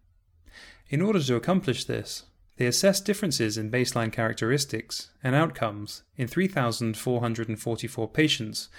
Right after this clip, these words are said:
with heart failure with preserved ejection fraction, and determined whether ejection fraction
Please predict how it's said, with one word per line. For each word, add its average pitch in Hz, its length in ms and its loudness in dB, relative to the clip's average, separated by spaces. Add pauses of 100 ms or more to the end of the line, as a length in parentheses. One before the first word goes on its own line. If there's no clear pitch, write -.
(220)
with 127 140 2
heart 151 240 2
failure 107 480 -2 (420)
with 127 200 0
preserved 120 360 2
ejection 135 400 0
fraction, 110 460 -4 (760)
and 135 120 0
determined 151 560 2
whether 120 240 4
ejection 131 420 0
fraction 113 640 -4